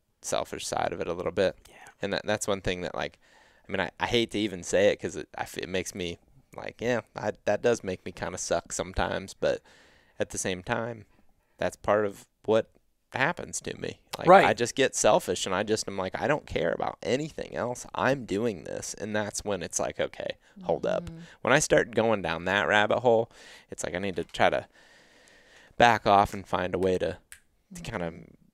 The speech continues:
Speaker 1: you know, relax a little bit. So, I guess saying that,
Speaker 2: Right.
Speaker 1: what is a solution?
Speaker 2: So, you know, and it's interesting 'cause when, it, you know, I,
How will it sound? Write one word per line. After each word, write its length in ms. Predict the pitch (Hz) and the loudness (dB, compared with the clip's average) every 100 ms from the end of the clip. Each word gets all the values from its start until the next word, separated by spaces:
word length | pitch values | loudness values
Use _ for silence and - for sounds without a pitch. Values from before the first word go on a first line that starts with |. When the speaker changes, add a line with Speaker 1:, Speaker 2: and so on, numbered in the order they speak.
| _ _ _ | _ _ _
Speaker 1:
you 120 | - | -14
know, 180 | 57 55 - | -14 -14 -10
relax 460 | - 98 80 90 - | -4 0 0 0 -6
a 40 | |
little 140 | - 90 | -10 -4
bit. 180 | 95 - | -2 2
So, 260 | 165 117 _ _ _ _ _ _ - | 0 0 _ _ _ _ _ _ -18
I 40 | - | 0
guess 180 | 160 | 0
saying 360 | - 131 143 117 | 2 2 2 0
that, 160 | 73 64 | -2 2
Speaker 2:
Right. 80 | 110 | 6
Speaker 1:
what 140 | 151 | 6
is 160 | 151 135 | 4 0
a 80 | |
solution? 840 | - - 90 95 113 - 170 170 175 _ _ _ - - - | -2 -2 -2 0 0 0 -2 -4 -6 _ _ _ -20 -20 -4
Speaker 2:
So, 220 | - 294 | 4 6
you 200 | 277 277 | 6 8
know, 180 | 262 247 | 8 10
and 160 | 214 226 | 8 6
it's 140 | - | 6
interesting 420 | 285 - - 143 | 2 2 -2 0
'cause 180 | 139 147 | -2 2
when, 160 | 190 202 | 4 2
it, 120 | 185 | 2
you 100 | 196 | 2
know, 120 | 185 | 4
I, 180 | 180 | 6